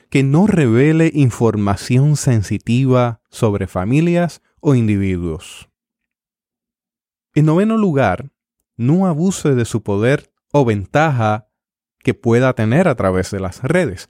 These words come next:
Hay personas que tienen más equipos que otras.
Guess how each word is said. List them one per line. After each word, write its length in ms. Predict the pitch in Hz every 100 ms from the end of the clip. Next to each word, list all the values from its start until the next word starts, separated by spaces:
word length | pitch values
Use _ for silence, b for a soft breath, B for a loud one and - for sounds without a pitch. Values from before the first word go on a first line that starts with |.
| _
Hay 160 | - 135
personas 540 | 165 135 - 147 147
que 120 | - 107
tienen 300 | 117 131 120
más 220 | 104 107
equipos 420 | 110 110 - 87
que 140 | -
otras. 480 | 85 76 58 - -